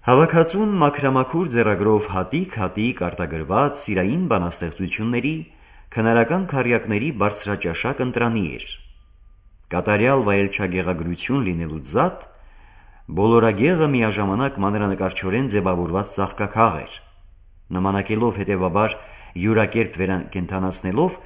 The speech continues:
կազմողն ասես իմի բերած լիներ մատենադարան ձեռագրապահոսի քրքրված մաշված մատյաններում հավերժված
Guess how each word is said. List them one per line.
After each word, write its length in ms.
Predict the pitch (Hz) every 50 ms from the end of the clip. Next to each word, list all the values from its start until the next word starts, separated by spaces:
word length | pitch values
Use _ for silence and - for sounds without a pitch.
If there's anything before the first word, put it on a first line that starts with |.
| - - - - - -
կազմողն 580 | - 104 107 107 87 98 127 160 156 160 147 139
ասես 340 | 139 - 156 151 151 -
իմի 200 | 139 131 151 175 151
բերած 360 | 113 101 85 92 90 - -
լիներ 360 | 92 92 92 104 117 117 - - - - - - -
մատենադարան 800 | 90 92 101 104 104 - 101 101 92 95 95 98 123 156 156
ձեռագրապահոսի 880 | 120 101 101 95 92 82 90 92 92 - 87 87 87 90 87 - - 120
քրքրված 680 | - - 101 92 - - 98 85 82 87 147 180 180 -
մաշված 500 | - 98 87 - - - 95 98 92 -
մատյաններում 640 | 87 87 85 - 87 85 82 85 87 82 107 110 92
հավերժված 720 | 85 87 82 80 80 69 - 80 85 123 160 175 - -